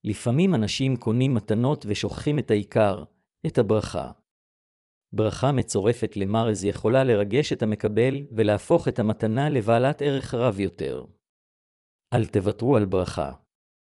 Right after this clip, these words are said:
לסיכום, מה לשלב במארז ליולדת אתם תחליטו,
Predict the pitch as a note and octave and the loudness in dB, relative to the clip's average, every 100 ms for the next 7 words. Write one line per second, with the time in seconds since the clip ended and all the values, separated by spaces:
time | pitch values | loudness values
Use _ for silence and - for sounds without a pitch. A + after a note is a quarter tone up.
0 | _ _ _ _ _ A2 - A2+ - F2+ | _ _ _ _ _ -4 -2 -2 -2 -6
1 | D#2 - - _ _ _ _ _ _ _ | -6 -12 -20 _ _ _ _ _ _ _
2 | _ _ A#2+ E3 B2 - F#2+ A2+ G#2 G#2 | _ _ 0 2 2 0 2 2 2 -2
3 | G2+ F#2+ A2+ A#2+ F#2+ G2 G2+ A#2+ A#2+ A2+ | 0 2 2 2 2 0 2 0 0 -4
4 | G2+ B2 A#2 A#2 - A#2+ A#2+ F#2+ D2+ | -4 -2 -2 -4 -2 -2 -2 -6 -12